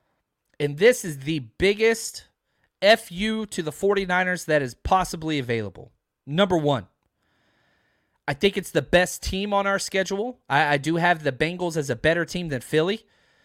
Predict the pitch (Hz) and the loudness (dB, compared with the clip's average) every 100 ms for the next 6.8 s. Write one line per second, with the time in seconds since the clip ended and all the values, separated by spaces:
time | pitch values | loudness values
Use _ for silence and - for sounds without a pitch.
0 | _ - 120 123 120 117 113 101 - 123 | _ -4 0 2 2 -2 -6 -14 -4 -2
1 | 147 110 - 170 220 - 185 180 226 - | -2 -2 0 2 2 -2 -6 -6 -8 -14
2 | _ _ _ _ - 175 208 214 247 233 | _ _ _ _ 2 4 4 6 6 6
3 | 226 220 190 233 175 _ _ _ - 156 | 4 4 6 4 2 _ _ _ -2 2
4 | 165 214 220 220 226 220 208 226 233 226 | 4 4 4 2 2 -2 -4 -4 -4 -4
5 | _ _ - 170 220 208 208 175 175 165 | _ _ -10 -4 0 4 4 2 -6 -8
6 | 135 143 196 247 262 269 - - | -4 2 2 2 0 -6 -8 -18